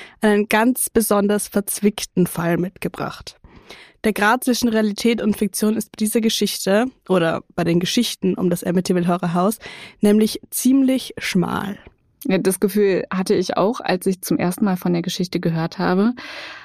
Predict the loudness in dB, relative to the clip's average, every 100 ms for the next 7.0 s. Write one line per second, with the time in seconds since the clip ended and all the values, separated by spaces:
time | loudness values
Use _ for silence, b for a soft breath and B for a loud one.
0 | B -10 -6 0 2 2 2 0 0 0
1 | 0 0 0 -4 -2 2 4 4 2 0
2 | -2 -2 -4 -6 -2 0 2 0 -4 -4
3 | -2 2 2 2 0 -2 -2 -2 -2 0
4 | -2 0 -2 -2 -2 -4 -2 -2 -2 -4
5 | _ _ -14 -8 -4 -4 0 2 4 0
6 | 0 0 0 -2 -4 -2 0 0 -2 -4